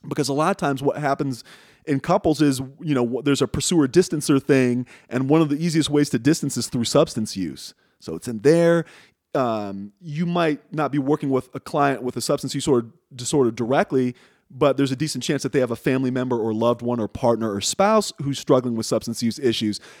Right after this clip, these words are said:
And they're struggling with, "Well, how do I help this person? Um, my husband or, uh, has been in and out of treatment," or, um, uh, "I believe that, uh, my friend is struggling with a cocaine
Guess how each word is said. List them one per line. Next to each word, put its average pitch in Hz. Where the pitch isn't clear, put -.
And 127
they're 196
struggling 139
with, 131
"Well, 123
how 185
do 143
I 120
help 147
this 175
person? 165
Um, 110
my 127
husband 160
or, 110
uh, 98
has 120
been 131
in 139
and 127
out 117
of 98
treatment," 185
or, 117
um, 95
uh, 101
"I 139
believe 147
that, 117
uh, 101
my 113
friend 160
is 127
struggling 143
with 123
a 113
cocaine 156